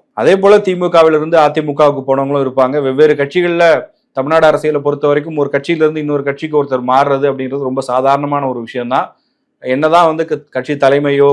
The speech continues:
கொள்கைகளையோ கடந்த காலங்களில் விமர்சி-, விமர்சனம் பண்ணியிருந்தாலும் ஒரு கட்சியில இருந்து இன்னொரு கட்சிக்கு போகும்போது அந்த கட்சிக்கு அவங்க எப்படி உழைக்கிறாங்க,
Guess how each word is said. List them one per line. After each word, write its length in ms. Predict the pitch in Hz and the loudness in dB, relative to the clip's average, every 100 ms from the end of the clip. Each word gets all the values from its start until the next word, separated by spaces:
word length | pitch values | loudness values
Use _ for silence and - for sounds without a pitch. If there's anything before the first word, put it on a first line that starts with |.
| 143 | 2
கொள்கைகளையோ 640 | 139 147 143 139 139 143 | 0 0 2 2 2 0
கடந்த 260 | 139 131 131 | -2 -4 -2
காலங்களில் 420 | 135 139 139 127 | -2 -2 -4 -6
விமர்சி-, 380 | 135 147 143 131 - 120 | -8 -8 -8 -8 -12 -10
விமர்சனம் 420 | 127 147 147 135 | -4 -4 -4 -4
பண்ணியிருந்தாலும் 600 | 131 143 135 127 123 208 - _ _ _ | -4 -4 -2 -2 -2 -6 -12 _ _ _
ஒரு 80 | 147 | -4
கட்சியில 320 | 156 151 202 | -2 0 0
இருந்து 220 | 180 175 202 | 0 2 0
இன்னொரு 220 | 175 156 | 0 -2
கட்சிக்கு 320 | 156 175 160 | -2 -4 -8
போகும்போது 440 | 151 160 151 147 196 | 0 0 0 -2 2
அந்த 320 | 160 180 196 | 0 2 0
கட்சிக்கு 380 | 180 170 202 180 | 2 -2 -2 0
அவங்க 180 | 165 143 | 0 0
எப்படி 180 | 139 143 | -2 -2
உழைக்கிறாங்க, 500 | 135 143 139 131 127 | 0 0 0 -2 0